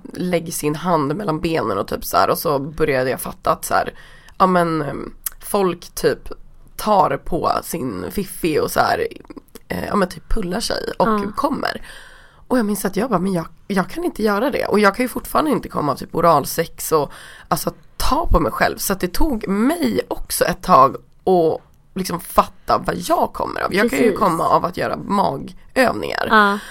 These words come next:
Speaker 1: Så att, och det kom också som en chock typ, för att det är någon jävla bäckenstimulering, typ
Speaker 2: Ja.
Speaker 1: coregasm, alla kan googla det. Men jag vill bara säga det att ibland kan man lära sig med tiden, och det kan också vara en åldersfråga.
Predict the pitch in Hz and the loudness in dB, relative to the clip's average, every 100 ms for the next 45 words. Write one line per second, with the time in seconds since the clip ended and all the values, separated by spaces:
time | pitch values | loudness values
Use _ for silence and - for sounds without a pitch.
0 | - - - 196 - - - - 185 220 | -16 -6 -2 -2 -4 -20 -6 0 4 4
1 | 240 226 226 - - 156 - - - 294 | 6 4 4 0 -2 0 0 0 2 2
2 | - - - - - 185 170 170 180 185 | 0 -2 0 0 -2 -2 -2 -2 -4 -6
3 | 175 - - - 156 - - 170 165 160 | -6 -8 -8 -4 -4 -4 -6 -6 -6 -4
4 | 160 160 - 214 208 196 180 165 156 156 | -4 -6 -4 0 2 6 8 8 6 4
5 | - - - - 151 151 - - - - | 2 0 0 0 0 0 0 -2 -2 -4
6 | - - - - - 190 190 185 185 - | -6 -14 -18 -20 -8 2 4 4 2 -4
7 | - - - - 185 185 180 180 175 - | -14 -20 -10 0 0 2 2 4 4 2
8 | 175 196 165 143 - - 185 208 214 202 | 2 2 2 2 0 -4 -4 0 2 2
9 | 208 - 160 180 170 160 185 175 165 - | 0 -2 -2 -2 -4 -2 -2 -2 -4 -6
10 | - 156 170 - - 170 - - - 185 | -4 -4 -4 0 2 2 2 0 2 0
11 | 185 - 208 190 - - 147 - 185 175 | 0 -2 -2 -4 -6 -4 -2 -2 -2 -2
12 | 170 - 240 220 - - - | -4 -2 0 0 0 -2 -4